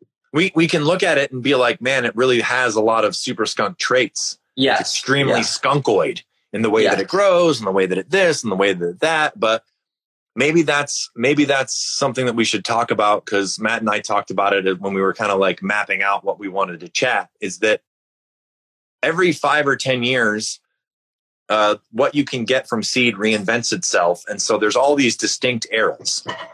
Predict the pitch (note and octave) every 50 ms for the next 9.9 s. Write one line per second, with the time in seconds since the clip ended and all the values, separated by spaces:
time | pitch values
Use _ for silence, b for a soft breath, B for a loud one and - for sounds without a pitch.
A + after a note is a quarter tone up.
0 | - - C3 C3 A2 - - - _ _ - _ _ _ _ _ _ _ _ _
1 | - A#2 A#2+ B2+ C3 C3 - - A#2 B2+ C3 C3 D3 D#3+ E3+ E3 E3+ D3+ C3+ C3
2 | B2+ A#2 A#2+ A#2+ - - - D3+ D3+ C#3+ C3 A#2+ A#2+ A#2 A2+ A2+ - A2 A2+ A2+
3 | A2 - A2+ A2+ A2+ A2+ A#2+ C3 C#3+ C#3 B2+ - - A#2+ A2 G2+ G#2+ G2+ B2 C#3+
4 | D3 C#3+ B2+ A#2 A#2+ - - _ F#2 A2 A#2 B2 C3+ C3 C3 B2 B2 A#2+ A#2 A2+
5 | A2+ B2 B2 - - A#2+ A#2 - - - A#2 A#2 A#2 A2+ G#2+ - - - A#2+ A#2
6 | A2+ A2+ A2+ A2+ A#2 A#2+ A#2 - - - B B B B B B B B B B
7 | B - G#2+ G#2 G2+ G2+ G2+ G2 F#2+ F#2+ G2 - _ _ _ _ _ - - -
8 | _ _ _ _ _ - - D#3+ F3+ G3+ E3 C3 G2+ E2 - _ _ - G#2+ G#2+
9 | G#2+ A2 A#2 A2+ G#2+ G#2 F#2+ A2+ G2+ F#2+ F#2 F2+ E2+ D#2 C#2+ - -